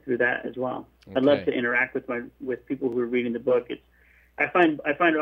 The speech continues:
Speaker 1: writing a book an interesting, I'm, I'm a preacher more by nature than a, than an author. And so I find writing a book is an interesting thing because I, I,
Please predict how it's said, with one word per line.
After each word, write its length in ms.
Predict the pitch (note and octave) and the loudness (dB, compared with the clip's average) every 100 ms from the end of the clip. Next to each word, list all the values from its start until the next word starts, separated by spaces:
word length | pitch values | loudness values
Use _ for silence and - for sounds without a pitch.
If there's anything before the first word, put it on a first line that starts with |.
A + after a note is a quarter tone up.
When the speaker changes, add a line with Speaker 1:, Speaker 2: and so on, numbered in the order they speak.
| D3+ | 0
Speaker 1:
writing 240 | D3+ D#3 D3 | 2 2 2
a 60 | |
book 180 | C3+ D#3+ | 2 2
an 100 | C#3 | 0
interesting, 520 | D3+ D3 C#3 - C3+ | -4 -8 -14 -8 -4
I'm, 160 | C3+ C3+ | -2 -2
I'm 100 | D3 | 0
a 80 | C#3+ | -2
preacher 440 | - G#3+ - C#3 | 0 -4 0 -2
more 260 | B2 C3+ B2 | 0 -4 -2
by 140 | B2 | -2
nature 500 | B2 D3+ E3+ - A#2+ | 2 0 0 -6 -6
than 200 | A2+ A#2+ | -4 -4
a, 120 | A#2 B2 - | -6 -10 -6
than 140 | B2+ | -4
an 100 | B2 | -2
author. 440 | C3 D3 D3 A#2 A2 _ _ _ _ | 0 0 0 -4 -4 _ _ _ _
And 140 | - C3+ | -4 4
so 120 | D3+ | 6
I 40 | C3+ | 4
find 220 | D#3 - D3 | 2 -4 0
writing 240 | D#3 D#3+ | 2 2
a 60 | C3 | 0
book 240 | C3+ - | -2 -4
is 80 | C3 | -4
an 100 | C3+ | -6
interesting 400 | C#3 C#3+ - C3 | -4 -8 -6 -6
thing 220 | F#3+ F#3+ | -4 -2
because 240 | C#3+ C3+ B2 | -2 0 2
I, 160 | A#2+ - | 2 0
I, 260 | B2 B2 | -8 -6